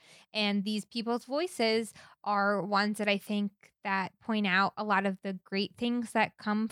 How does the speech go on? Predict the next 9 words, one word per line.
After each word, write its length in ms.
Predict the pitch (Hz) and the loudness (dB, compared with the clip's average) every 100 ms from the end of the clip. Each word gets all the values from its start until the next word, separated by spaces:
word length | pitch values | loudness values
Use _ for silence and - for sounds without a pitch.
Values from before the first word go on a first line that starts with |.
| - | -4
from 480 | 208 208 214 220 208 | -2 0 0 -2 -4
being 200 | 220 208 | -4 2
able 360 | 196 196 220 226 | 2 2 2 -2
to 160 | - | -2
immigrate 480 | 208 214 214 262 247 | -2 -2 -2 -4 -4
to 140 | - 269 | -8 -8
America, 640 | 262 262 262 - 285 294 294 - - | -4 -4 -6 -6 -2 -2 -2 -12 -14
but 100 | 220 - | -8 0
also 320 | 196 - 226 | 0 0 0